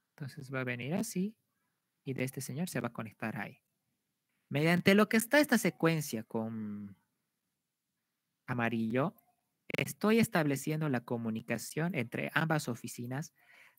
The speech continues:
para que s-, el switch de la oficina del segundo piso se conecte al switch de la oficina del primer piso. Por tal razón, este switch del segundo piso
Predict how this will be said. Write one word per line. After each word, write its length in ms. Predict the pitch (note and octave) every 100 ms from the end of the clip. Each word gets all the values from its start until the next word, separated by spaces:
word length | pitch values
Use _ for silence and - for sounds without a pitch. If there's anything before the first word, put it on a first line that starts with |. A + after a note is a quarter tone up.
| _ -
para 340 | G3 G3 G3
que 360 | - G#3 G#3 -
s-, 220 | - - -
el 220 | E3 D#3
switch 480 | - - C4 A3+ C#3
de 120 | C3+
la 100 | C3
oficina 440 | B2+ C#3 F3 D#3+
del 140 | B2 A2+
segundo 460 | - A#2 D3 C#3
piso 240 | C3+ A2+ C3+
se 140 | C3+
conecte 440 | - A#2 A#2+ - A#2
al 120 | A2+
switch 280 | - C3 -
de 120 | B2+
la 80 | A#2+
oficina 400 | - - A#2+ A#2+
del 120 | B2
primer 300 | D#3 E3+ F3+
piso. 340 | G#3 G3 -
Por 200 | - D3+
tal 220 | - A#3 A3+
razón, 380 | A3 - G3 -
este 320 | C#3+ - C3
switch 260 | - D3 -
del 240 | A#2 A2+
segundo 440 | - A#2 C3 F3+ -
piso 380 | F3 - A#3+